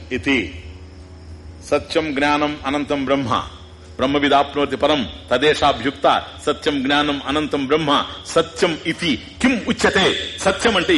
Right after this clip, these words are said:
ఏంటి? సత్యపదేనా కిం ఉచ్యతే? ఈ సత్యం అనేటువంటి పదం లక్షణం,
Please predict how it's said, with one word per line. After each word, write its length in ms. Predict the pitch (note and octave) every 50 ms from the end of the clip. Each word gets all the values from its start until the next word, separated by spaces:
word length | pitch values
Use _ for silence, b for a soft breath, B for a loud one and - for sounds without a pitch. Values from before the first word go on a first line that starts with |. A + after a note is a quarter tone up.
| C3+ C3+
ఏంటి? 280 | C3 A2+ - D#3 D#3 B2+ F#2 - - - - - - - - - - - - - - - -
సత్యపదేనా 600 | G3+ G#3 - C4+ B3+ - A3 F#3 F3+ C#3+ C3+ E3+ A#3+ B3+ - - - - -
కిం 120 | - D#4 E4 C#4+
ఉచ్యతే? 300 | A#3+ - - C#3+ - F#2+ D2 - - - - - - - - - - F3
ఈ 60 | F#3 -
సత్యం 280 | - F#3 F#3 - B3 A#3+
అనేటువంటి 320 | A#3+ A#3+ - G#3+ G#3+ F#3+ F3+ -
పదం 180 | F3+ F#3 F3+ C#3 - - - - B2+
లక్షణం, 320 | D3+ D#3 - G3+ G#3 C3